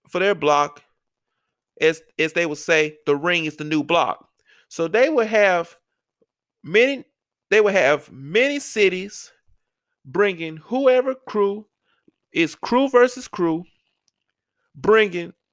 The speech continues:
bringing wrestlers from their crew to fight for the U W, for the U W F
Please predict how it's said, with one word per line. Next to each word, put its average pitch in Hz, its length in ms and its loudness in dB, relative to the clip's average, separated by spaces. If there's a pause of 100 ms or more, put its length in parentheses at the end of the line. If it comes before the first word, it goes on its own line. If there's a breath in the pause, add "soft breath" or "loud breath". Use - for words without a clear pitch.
(200)
bringing 185 460 -2
wrestlers 247 460 -2
from 170 300 -6
their 254 180 2
crew 180 460 -6 (520)
to 170 160 -2
fight 208 400 0 (200)
for 185 160 0
the 160 200 0
U 202 160 -4
W, 180 240 0 (220)
for 127 100 2
the 160 100 0
U 165 280 -6
W 185 400 0
F 180 260 2